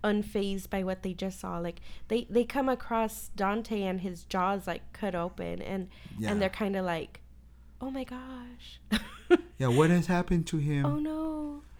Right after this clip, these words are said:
Speaker 1: But
Speaker 2: What is
Speaker 1: nobody's, like,
Speaker 2: wrong?
Speaker 1: nobody's falling on their knees, like, "What,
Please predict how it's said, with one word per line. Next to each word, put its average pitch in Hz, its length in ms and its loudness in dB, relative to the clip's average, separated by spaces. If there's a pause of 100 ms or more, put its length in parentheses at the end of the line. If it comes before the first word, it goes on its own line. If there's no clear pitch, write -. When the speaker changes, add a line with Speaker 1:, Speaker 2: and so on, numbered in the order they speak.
(220)
Speaker 1:
But - 100 8
Speaker 2:
What - 120 10
is - 40 8
Speaker 1:
nobody's, 339 340 8
like, 220 200 10
Speaker 2:
wrong? 165 400 6
Speaker 1:
nobody's 277 340 6
falling 254 420 -2
on 262 140 0
their 233 140 0
knees, 247 340 -6
like, 262 180 -8 (300)
"What, 370 320 -4